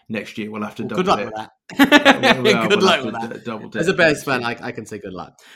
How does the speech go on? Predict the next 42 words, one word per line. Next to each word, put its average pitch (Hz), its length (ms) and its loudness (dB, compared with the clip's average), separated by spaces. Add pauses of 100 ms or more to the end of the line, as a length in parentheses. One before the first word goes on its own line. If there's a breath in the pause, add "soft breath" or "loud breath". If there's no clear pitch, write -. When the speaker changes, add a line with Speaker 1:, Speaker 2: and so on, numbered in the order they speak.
(140 loud breath)
Speaker 2:
Um, 185 460 2 (180)
anyway, 214 300 4
I'll 190 240 2
talk 208 200 -4
briefly 185 320 -4
about 127 440 -2
our 120 580 -6
draft, 107 340 -12
the - 60 -20
Chicago - 480 -12
Bears. 170 500 2 (320 loud breath)
So 147 300 0
Darnell 160 460 2
Wright, 156 340 0
pick - 300 -8
number 131 200 -10
ten. 123 400 -6
So 120 280 -10 (200)
we, 143 120 -10
we 139 160 -16
talked 170 240 -10
about 131 180 -12
Carter 117 560 -6
and 101 440 -14 (140)
the 107 80 -14
risk 107 360 -14
there. 110 220 -8
Obviously, 104 280 -16
turn 135 380 -8 (280 loud breath)
he, 156 120 -4
we 175 120 2
might 175 260 4
be 156 80 -2
known 139 240 -2
as 127 80 -6
that - 180 -8
team 135 220 -6
that - 140 -14
turned 147 300 -4
him 120 100 -10
down, 175 460 0
but 143 340 0